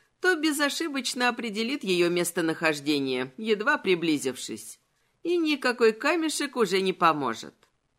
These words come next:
Яга легонько коснулся ее плеча. «Адель,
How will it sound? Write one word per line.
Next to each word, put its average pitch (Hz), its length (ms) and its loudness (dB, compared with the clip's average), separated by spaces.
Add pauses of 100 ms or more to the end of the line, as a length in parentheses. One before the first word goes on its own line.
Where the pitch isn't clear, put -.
(420)
Яга 330 400 2
легонько 269 480 0
коснулся 233 580 -2
ее 208 300 0
плеча. 208 580 -4 (460)
«Адель, 147 520 4